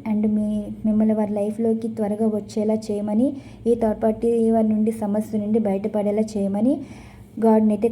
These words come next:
కోరుకుంటున్నారండి. ఎనర్జీస్ అయితే ఈ విధంగా వచ్చాయి. మరి ఎమోషన్స్, ఫీలింగ్స్ పరంగా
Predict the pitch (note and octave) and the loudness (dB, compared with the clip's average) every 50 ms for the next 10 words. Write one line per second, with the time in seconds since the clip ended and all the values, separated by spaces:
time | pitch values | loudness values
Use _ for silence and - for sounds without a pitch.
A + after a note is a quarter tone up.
0 | A3+ A3 G#3+ G#3 G#3+ - G#3+ F#3+ G#3 G#3 G3 G3+ G3+ G3+ B3+ D4+ - - G#3+ G3+ | 0 0 -2 -2 -2 -2 -4 -2 -2 -2 -2 -2 0 0 0 0 0 -2 -2 -2
1 | G3+ G3+ G3 G#3 A3 A3 A3+ A3 A3 A3+ A#3 A3+ G#3+ G3+ G3+ G3+ G3+ G#3 G#3+ G#3+ | -2 -2 -2 -4 -4 -2 -2 -2 0 0 0 0 0 -2 -2 -4 -2 -2 -4 -4
2 | G#3+ - - A3 G#3+ A#3+ D4 - - - - - - - A#3 A#3 A#3+ A3+ A3+ A3+ | -6 -4 -2 0 0 0 0 -2 -6 -12 -16 -16 -4 0 2 2 2 2 2 -2
3 | G#3 G3+ G#3+ A3 B3 B3 C#4+ C#4 C#4 C4+ C#4 B3 A#3 A3 A3 A3 A3 - G3+ G3+ | -2 0 2 2 2 2 2 0 0 2 2 2 2 4 2 2 0 -2 -4 -2
4 | G3 G3+ G3 G#3+ B3+ | -2 -2 -2 -2 -2